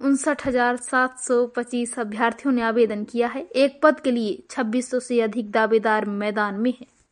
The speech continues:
समीक्षा अधिकारी के तीन सौ चौंतीस पदों में से दो सौ बाईस उत्तर प्रदेश सचिवालय, नौ लोक सेवा आयोग और तीन पद राजस्व परिषद में हैं। एआरओ के लिए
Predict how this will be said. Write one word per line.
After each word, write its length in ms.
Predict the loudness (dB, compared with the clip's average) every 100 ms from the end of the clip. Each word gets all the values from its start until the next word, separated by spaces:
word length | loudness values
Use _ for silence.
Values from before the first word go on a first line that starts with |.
| _ _ _ _ _ _ _ _ _ _ _
समीक्षा 440 | 0 2 2 4
अधिकारी 480 | 4 4 4 4 4
के 200 | 0 -4
तीन 240 | 0 2 2
सौ 100 | 0
चौंतीस 400 | 0 0 -2 -2
पदों 300 | 0 4 4
में 140 | 4
से 240 | 2 -4
दो 180 | 2 2
सौ 180 | 2 0
बाईस 440 | 2 4 2 -2 -14 -14 -6
उत्तर 240 | -2 0
प्रदेश 280 | 2 2 0
सचिवालय, 680 | 0 -2 2 4 4 0 -4 _
नौ 280 | 0 4 4
लोक 220 | 6 2
सेवा 340 | 2 4 4 4
आयोग 320 | 6 4 2 -8 -2
और 100 | -2
तीन 340 | 2 2 2
पद 220 | 2 0 2
राजस्व 480 | 0 0 -4 -10 -4
परिषद 340 | -4 -2 -4 -2
में 140 | -2
हैं। 140 | -4 -18 _ _ -2
एआरओ 340 | 2 4 4
के 280 | 2 2 2
लिए 340 | 2 2 2